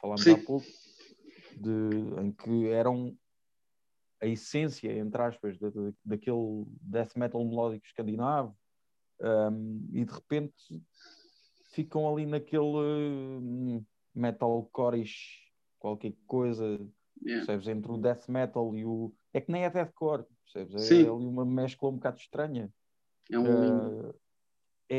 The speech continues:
Speaker 1: é, é, ficam ali presos num limbo, mas há quem goste também disso,
Speaker 2: Sim, sim.
Speaker 1: percebes? E essas, e essas variações todas, felizmente,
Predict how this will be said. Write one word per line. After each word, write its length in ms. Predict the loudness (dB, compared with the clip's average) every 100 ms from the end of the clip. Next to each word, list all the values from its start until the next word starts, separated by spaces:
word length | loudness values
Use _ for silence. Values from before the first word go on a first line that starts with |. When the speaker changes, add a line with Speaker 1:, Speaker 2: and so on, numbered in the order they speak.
| -2
Speaker 1:
é, 280 | -4 0 0
é, 40 | 0
ficam 340 | 0 0 2 2
ali 100 | 0
presos 320 | 0 0 0
num 220 | -2 -2
limbo, 280 | -2 -4 -6 -8
mas 180 | -6 -4
há 80 | -4
quem 160 | -2
goste 240 | -2 -4 -6
também 240 | -10 -8
disso, 200 | -8 -10 _
Speaker 2:
Sim, 240 | -6 -4 -2
sim. 120 | -4
Speaker 1:
percebes? 320 | -2 -4 0
E 60 | -2
essas, 340 | 0 -4 -4
e 60 | -4
essas 280 | -4 -6 -6
variações 540 | -4 -2 -4 -6 -4
todas, 260 | -4 -4 -6 _ _ _ _ _
felizmente, 840 | -8 -2 0 0 0 -2 -6 -20